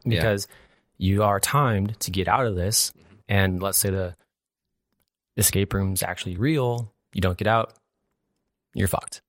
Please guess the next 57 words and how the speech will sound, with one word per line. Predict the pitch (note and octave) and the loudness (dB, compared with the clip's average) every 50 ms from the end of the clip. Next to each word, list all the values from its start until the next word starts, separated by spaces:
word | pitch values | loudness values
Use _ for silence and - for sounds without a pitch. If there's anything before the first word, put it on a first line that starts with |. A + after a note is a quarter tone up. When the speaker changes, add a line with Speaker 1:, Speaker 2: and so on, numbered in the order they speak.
| _ _ - - - - | _ _ -20 -20 -10 -4
Speaker 1:
I | - | -2
was | D3+ E3 | -2 0
gonna | G3 G#3 E3 | 0 -2 -2
bring | E3 F3 E3+ | -2 -4 -4
this | D3+ B2 C#3 | -4 -4 -4
up | C3+ A#2 | -4 -4
later, | A#2+ B2+ B2 A2+ A2+ | -4 -4 -4 -4 -6
but | G#2 A2 A#2 | -6 -6 -8
we | A2+ B2+ | -8 -8
could | C3 A#2+ | -8 -6
talk | - A2 G#2 | -6 -6 -4
about | F#2+ F2 E2+ E2+ | -6 -6 -6 -8
it | E2+ | -6
now. | F2 F2+ F2 E2+ | -8 -8 -8 -4
Do | - G#2+ | -2 -2
you | B2 B2+ | -2 -2
think | B2+ D3+ D#3 C#3+ | -2 -4 -2 0
Saw, | - - - G#2+ E2 F2 F#2+ G2 G2+ A2 A2+ A#2+ A#2 A#2 - | 0 0 0 0 0 2 2 2 0 0 -2 -4 -6 -6 -8
the | - E2+ | -10 -10
whole | D#2+ F2 G2 G#2+ A#2 | -6 -4 -2 0 0
Saw | A2 - A2 G2+ G#2+ A2+ | 0 0 2 0 0 0
franchise, | - - G#2 G2 F#2+ F#2 - - E2 D2+ D2 D2+ | -2 -2 -2 -2 0 -2 -2 -2 -2 -2 -2 -4
the | D2+ D#2 | -4 -4
Saw | - - - F#2 F#2+ F#2+ | -2 0 2 2 0 0
craze, | - - - G#2 F#2 F2 D#2+ D#2+ D#2 - - | -2 -2 -2 0 0 0 0 0 -2 -4 -4
like, | - D#2 C#2+ | -8 -10 -6
it | D2+ G2 | -2 -2
was | D3+ G3 F#3+ D3+ - | 0 0 0 0 -2
a | E2 | -4
fucking | E2 - - F#2 F#2 E2+ - C2 B1 - | -6 -8 -8 -8 -8 -6 -8 -12 -14 -14
craze | - - F#2 F2 D2+ C2+ C2+ - | -8 -4 -4 -4 -2 -4 -6 -6
back | - D#2 D2 D2 D2 - | -4 -4 -6 -6 -6 -8
in | D#2 D2 | -10 -10
the | D2 C#2 | -10 -8
day. | C2 D2 D2 C#2+ C2+ - _ _ _ _ _ _ _ _ _ _ _ _ _ | -6 -6 -6 -6 -8 -10 _ _ _ _ _ _ _ _ _ _ _ _ _
Do | - G#2+ | 0 2
you | A#2+ | 2
Speaker 2:
Oh, | |
Speaker 1:
think | - G3+ | 4 2
Speaker 2:
yeah, | D3+ G#2 F#2+ | 2 2 0
Speaker 1:
that | - | 0
Speaker 2:
it | B2 | -2
was, | C3+ C3+ C#3 | -2 0 0
like, | B2+ A#2+ | 0 0
Speaker 1:
inspired | - - - F#2+ F#2 F#2+ G2 G2 F#2 - - - | -2 -2 -2 -2 -2 -2 -2 -4 -6 -8 -12 -8
Speaker 2:
it | - - | -2 0
was, | E3+ E3 D3+ - | 2 2 2 2
like, | C#3+ | 0
Speaker 1:
escape | - - E2+ - | -2 -2 0 0
Speaker 2:
every, | D3+ E3 D#3 F3 F3 | 0 0 0 -2 -2
Speaker 1:
rooms? | E3 - - | -4 -4 -6
Speaker 2:
every | - B2+ D3 D#3+ | -6 -4 -2 -2
single | - - D#3 D3 C3 | -2 0 0 0 0
Halloween, | A#2 - A#2 A#2+ A#2+ A2+ G#2 G#2 A#2 C#3+ D#3 | 0 0 0 0 0 0 0 0 2 2 2
it | C#3+ | 2
was | A#2 A2 G2+ | 2 2 2
like, | G2 F#2+ | 0 -2